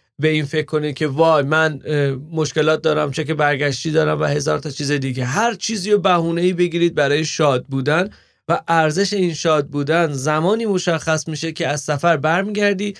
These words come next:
و می‌بینی چقدر انرژی داری برای اینکه ادامهٔ مسیر زندگیت رو طی کنی.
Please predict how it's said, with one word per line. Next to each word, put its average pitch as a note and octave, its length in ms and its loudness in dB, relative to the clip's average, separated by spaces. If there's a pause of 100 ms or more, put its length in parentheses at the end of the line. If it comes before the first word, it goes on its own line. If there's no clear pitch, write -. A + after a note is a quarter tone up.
(260)
و F#3 100 2
می‌بینی G#3 420 -2
چقدر G3 380 0
انرژی F3 460 2
داری G3+ 240 2
برای E3+ 240 2
اینکه F3+ 320 0
ادامهٔ D3+ 320 2
مسیر E3 440 -2
زندگیت C#3 600 0
رو B2+ 100 -4
طی A#2 260 -10
کنی. B2 320 -18